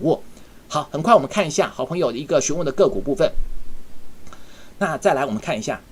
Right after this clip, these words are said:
那刚才好朋友问到国巨的部分，我们先看一看这里。来，你看二三二七的国巨，开高走低，好坏哦，怎么会跌五块呢？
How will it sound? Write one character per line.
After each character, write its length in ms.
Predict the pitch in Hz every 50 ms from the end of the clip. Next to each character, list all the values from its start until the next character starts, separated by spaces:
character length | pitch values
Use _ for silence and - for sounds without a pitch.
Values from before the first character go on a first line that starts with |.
| - - - - - - - - - - -
那 140 | 226 240
刚 160 | 220 247 254 226
才 120 | 220 -
好 140 | - 185 143
朋 80 | 165
友 80 | 202 151
问 140 | 147 185 190
到 100 | 170 151
国 320 | - - - 139 151 165
巨 140 | - - 196
的 100 | 156 139
部 160 | - 170 139
分， 180 | - 147 127 - -
我 60 | - 113
们 100 | 123 123
先 140 | - 165
看 180 | 160 - 175 135
一 40 | 107
看 140 | 143 135 123
这 100 | - 135
里。 140 | 104 82 - - - - - - - - -
来， 160 | 117 110 - - - - - - - - - - - - - - - - - - - - - - -
你 80 | - 135
看 100 | 180 196
二 140 | 196 214 196
三 120 | 208 196
二 120 | 202 196 180
七 160 | - - 190
的 80 | 165
国 180 | - - 127 131
巨， 220 | - 175 - 101 - - - - - - - - - - - - - - - - - - - - - - - - - - - - - - - - - - - - - - - - -
开 240 | - - 240 254 233
高 300 | 208 247 226 220 220 214 220
走 260 | - - - 107 90
低， 240 | 92 - 156 151 151 - - -
好 160 | - - - -
坏 260 | - - 247 196 113
哦， 80 | 87 - - - - - - - - - - - - - - - - - -
怎 160 | - 220 208
么 80 | 208 247
会 140 | 294 320 -
跌 200 | - - 208 240
五 200 | 247 185 131 -
块 260 | - - 240 208 175
呢？ 240 | 170 170 170 165